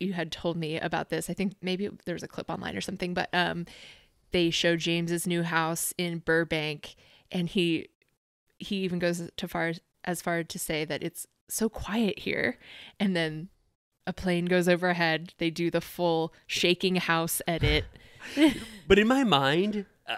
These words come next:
Speaker 2: like, when I saw it at the premiere, I thought that they did a full
Speaker 1: <laughs> I was
Speaker 2: I thought
Speaker 1: expecting it to be so much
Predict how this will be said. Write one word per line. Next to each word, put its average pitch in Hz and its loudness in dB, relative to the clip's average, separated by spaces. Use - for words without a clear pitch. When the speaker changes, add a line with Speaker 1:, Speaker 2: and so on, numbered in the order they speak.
Speaker 2:
like, 135 0
when 143 2
I 143 2
saw 139 -2
it 156 -2
at - -8
the - -18
premiere, 110 -4
I 127 2
thought 202 0
that 147 -4
they 135 2
did 135 0
a 120 2
full 135 2
Speaker 1:
<laughs> - -
I 233 8
was 262 8
Speaker 2:
I 156 10
thought 220 10
Speaker 1:
expecting 359 10
it 359 6
to 311 0
be 277 4
so 202 2
much 220 2